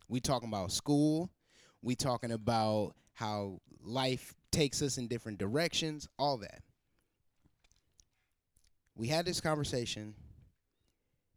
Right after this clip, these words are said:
and you said, "You don't know how much of an impact that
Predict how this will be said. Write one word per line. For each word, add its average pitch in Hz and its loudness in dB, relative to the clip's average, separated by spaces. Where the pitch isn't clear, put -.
and 110 -6
you 120 0
said, 123 0
"You 156 4
don't 175 4
know 147 0
how 127 -2
much 127 -4
of 113 -4
an 110 -4
impact 110 -6
that 98 -10